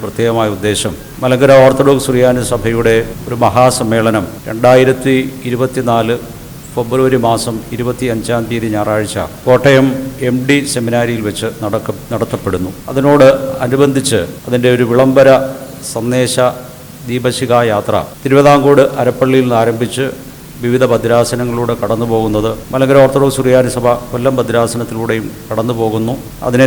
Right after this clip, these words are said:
സംബന്ധിച്ചിടത്തോളമുള്ള വിശദാംശങ്ങൾ നൽകാനായിട്ടാണ് കൂടി വന്നിരിക്കുന്നത്. ഞാൻ കൊല്ലം ഭദ്രാസനത്തിൻ്റെ സെക്രട്ടറി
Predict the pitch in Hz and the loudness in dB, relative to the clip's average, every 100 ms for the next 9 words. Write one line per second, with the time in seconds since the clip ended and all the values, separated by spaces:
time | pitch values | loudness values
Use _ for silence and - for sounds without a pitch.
0 | 131 127 135 131 131 139 120 127 120 117 | 2 2 2 0 -2 -2 2 2 2 0
1 | 110 104 131 120 127 - 131 123 101 104 | -2 -2 -2 2 0 0 -4 -2 -4 -2
2 | 113 110 104 98 95 95 110 - 113 117 | -2 -2 -4 -4 -4 -4 -6 -8 -6 -4
3 | 104 98 101 101 107 107 123 - - 113 | -2 -2 -4 -4 -4 -4 -4 -10 -16 -8
4 | 107 107 110 - - - - - - - | -4 -4 -4 -12 -18 -18 -20 -20 -20 -20
5 | - - 120 120 113 113 113 117 107 110 | -14 -8 -4 0 2 2 0 -2 -6 -6
6 | 110 110 - - 104 - 104 107 | -4 -4 -6 -8 -6 -6 -6 -6